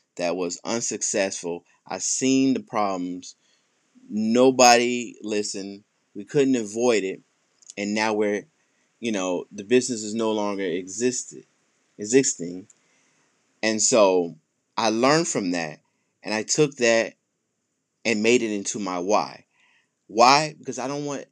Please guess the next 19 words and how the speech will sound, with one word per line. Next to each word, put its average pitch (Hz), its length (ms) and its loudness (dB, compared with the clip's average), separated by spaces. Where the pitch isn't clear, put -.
anybody 131 500 -4
to 107 180 -8
ever 123 180 -8
have 110 200 -8
to 98 100 -14
go 98 340 -6
through 107 140 -10
that 101 200 -4
type 110 260 -8
of - 400 -14
struggle 104 720 0
that 104 160 0
me 104 400 -4
and 98 140 -4
my 98 140 -4
family 92 360 -6
did 85 460 -4
in 107 140 2
life, - 420 -4